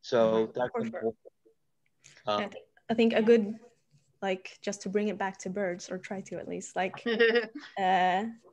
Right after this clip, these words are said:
Speaker 2: also it, it, it's a huge problem because, like, what, what metric of that do you wanna look at? Do you wanna look at, like, average lifespan? Because if we're talking, say,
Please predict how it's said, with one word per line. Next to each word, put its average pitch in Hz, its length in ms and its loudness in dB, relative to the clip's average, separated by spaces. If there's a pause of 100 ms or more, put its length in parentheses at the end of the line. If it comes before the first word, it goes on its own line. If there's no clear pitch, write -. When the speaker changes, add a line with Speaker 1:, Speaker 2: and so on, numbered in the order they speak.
(160)
Speaker 2:
also 214 460 8
it, 190 260 2
it, 196 200 0
it's 196 160 2
a 196 60 0
huge 190 580 -2 (220)
problem 196 380 0
because, 180 220 -2
like, 175 180 0
what, 190 360 2 (480)
what 185 240 0
metric 196 460 -4
of 175 100 -2
that 180 280 0 (180)
do 185 120 -12
you 175 100 -6
wanna 170 180 -4
look 302 220 0
at? 156 120 -6
Do 170 80 -12
you 175 40 -8
wanna 175 180 -6
look 190 180 -4
at, 170 60 -6
like, 175 260 -8
average 185 680 -4 (520)
lifespan? 220 840 0
Because 190 400 0
if 185 140 -4
we're 190 80 -2
talking, 196 680 -2
say, 185 460 -4